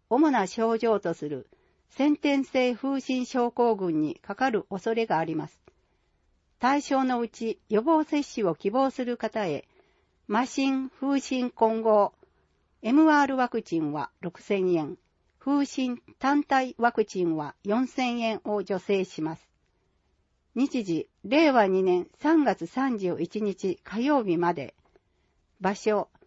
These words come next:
愛川町風疹ワクチン接種実施医療機関。助成を希望する旨を伝えてください。対象、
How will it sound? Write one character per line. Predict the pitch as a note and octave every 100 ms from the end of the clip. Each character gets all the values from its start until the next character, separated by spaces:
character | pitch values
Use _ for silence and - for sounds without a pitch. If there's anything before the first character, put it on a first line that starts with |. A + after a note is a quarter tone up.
| _ _ _ _
愛 | A3+ D4
川 | - C#4 C4+
町 | A3+ F3+ F#3 E3+
風 | G3+ D4+ D#4
疹 | - D4+ C#4
ワ | C4
ク | B3+ A3+
チ | F3+
ン | E3+
接 | - A#3
種 | B3 - C4
実 | A#3 A#3+
施 | - C#4
医 | B3 A#3
療 | C4+ B3
機 | A#3+ A3+
関。 | - C#3+ - _ _ _ _ _ _ _ _
助 | F3+ A3
成 | - D#4 D#4 D4
を | C#4+
希 | A3
望 | B3 C4+ C4+
す | C4
る | B3+ B3
旨 | B3 B3+
を | F3 -
伝 | - A#3+ B3
え |
て | A#3
く | A3+
だ | G#3 F#3+
さ | -
い。 | - _ _ _ _ _ _ _ _ _ _ _ _ _ _ _
対 | - A#3
象、 | A3+ G#3 G3+